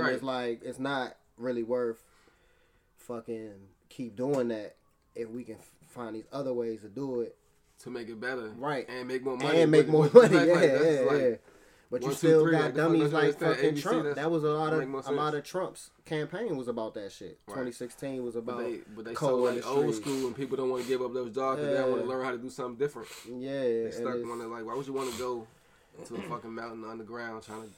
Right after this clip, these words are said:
Speaker 1: get some shit when you can
Speaker 2: Yeah,
Speaker 1: do it a better,
Speaker 2: and,
Speaker 1: cleaner,
Speaker 2: and,
Speaker 1: safer
Speaker 2: and,
Speaker 1: way?
Speaker 2: uh, and it's, and it's good because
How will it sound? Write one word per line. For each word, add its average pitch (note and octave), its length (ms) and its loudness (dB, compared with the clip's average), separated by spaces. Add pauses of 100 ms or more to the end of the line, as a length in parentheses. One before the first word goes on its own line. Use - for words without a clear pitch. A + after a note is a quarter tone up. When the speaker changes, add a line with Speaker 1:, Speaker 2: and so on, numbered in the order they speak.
(120)
Speaker 1:
get A2 120 -12
some G2 160 -20
shit - 240 -14
when A2 100 -16
you G#2+ 80 -18
can - 160 -18 (760)
Speaker 2:
Yeah, A#2 240 -4 (320)
Speaker 1:
do A#2+ 160 -6
it A#2+ 60 -8
a - 20 -8 (100)
better, A2+ 140 -6
Speaker 2:
and, A2+ 100 -6
Speaker 1:
cleaner, A2+ 200 -6
Speaker 2:
and, A2 60 -8
Speaker 1:
safer G#2+ 260 -10
Speaker 2:
and, A2 80 -8
Speaker 1:
way? G#2+ 100 -10
Speaker 2:
uh, - 20 -10 (300)
and A#2 160 -10
it's, A#2 180 -10 (140)
and A#2 140 -8
it's B2+ 120 -8
good D3+ 360 8 (180)
because A#2 760 -6